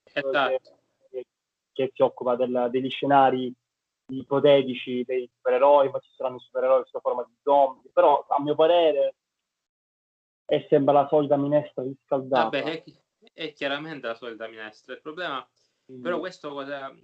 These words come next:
Speaker 1: è un importante messaggio al mondo del cinema. Abbiamo un chiaro abbandono, cioè io vedrò, vedo che il, il cinema non durerà ancora tanto, non, non penso proprio.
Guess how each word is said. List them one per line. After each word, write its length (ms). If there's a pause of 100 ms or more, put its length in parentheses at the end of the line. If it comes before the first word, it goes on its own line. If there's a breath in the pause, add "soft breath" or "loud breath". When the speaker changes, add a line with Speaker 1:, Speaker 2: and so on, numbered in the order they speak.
(320)
Speaker 1:
è 140
un 120
importante 500
messaggio 540
al 80
mondo 380
del 180
cinema. 520 (580)
Abbiamo 400
un 220
chiaro 200
abbandono, 640
cioè 140
io 140
vedrò, 420
vedo 560
che 400
il, 680
il 60
cinema 460 (380)
non 120
durerà 320
ancora 320
tanto, 420 (260)
non, 200 (460)
non 160
penso 260
proprio. 320